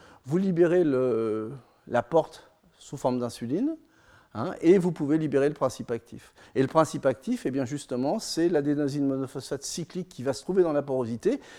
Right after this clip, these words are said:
et qui va justement, euh, euh, stimuler la sécrétion, euh, d'insuline en, euh, modifiant, je dirais, le, les propriétés des, des canons de, euh, de, les canaux à calcium du pancréas.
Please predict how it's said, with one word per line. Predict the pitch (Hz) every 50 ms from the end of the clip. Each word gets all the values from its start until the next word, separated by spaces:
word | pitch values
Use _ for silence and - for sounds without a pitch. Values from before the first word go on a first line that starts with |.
| - -
et | - 202 226
qui | 226 - 202 180 147
va | 139 139 151 190 240
justement, | 190 180 160 - - - 147 135 135 139 131 147 170 208 226 220 165
euh, | 135 139 135 131 131 135 131 - - - - - - _ -
euh, | 117 117 117 113 117 117 110 110 107 87 - 101 -
stimuler | - - - - 220 214 196 185 185 208
la | 247 202
sécrétion, | - - 160 - 160 143 - - - 170 180 196 185 139
euh, | 131 127 123 127
d'insuline | 127 143 139 - - 127 120 135 151 170 202 214 - _ _ _ _ _ _
en, | - - 131 143 151 170 175 170 135 123
euh, | 123 120 113 113 110 117 127 135 147
modifiant, | 160 131 147 147 143 135 - - 175 185 196
je | 185 156
dirais, | 131 113 135 143 147
le, | 139 120 120 120 113
les | 123 127
propriétés | 127 131 127 135 135 135 135 - - 156 156
des, | 151 131 117 104 104
des | 113 117
canons | - - 135 135 139 147
de, | 143 123 110 - - -
euh, | 117 110 104 104 101
de, | 120 107 101 95 78 67 - 107
les | 131 123
canaux | - 143 135 135 143
à | 135 127
calcium | - 135 131 120 - - 165 156
du | 135 123
pancréas. | 120 131 120 - - 117 - - 127 - - - -